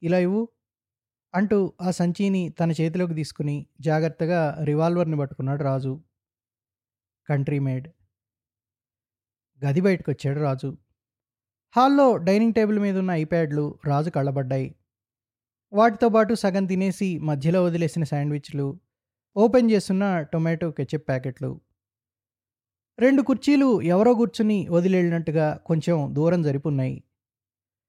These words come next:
రివాల్వర్ సంచి టేబుల్ మీద పెట్టి ఒక ఐప్యాడ్ చేతిలోకి తీసుకున్నాడు. లాక్ చేసుంది. ఒకటి, రెండు, మూడు ప్రయత్నించాడు. తెరుచుకుంది.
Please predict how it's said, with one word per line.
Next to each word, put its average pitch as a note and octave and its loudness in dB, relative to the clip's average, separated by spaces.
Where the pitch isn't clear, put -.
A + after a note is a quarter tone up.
రివాల్వర్ C#4 6
సంచి B3 2
టేబుల్ F3+ 0
మీద F3 0
పెట్టి D3 -4
ఒక D#3+ 0
ఐప్యాడ్ D3 -2
చేతిలోకి D#3+ 0
తీసుకున్నాడు. C3 -6
లాక్ C#3+ -2
చేసుంది. C3+ -4
ఒకటి, C#3+ -4
రెండు, C#3 -2
మూడు C#3 -2
ప్రయత్నించాడు. C3+ -4
తెరుచుకుంది. C#3 -4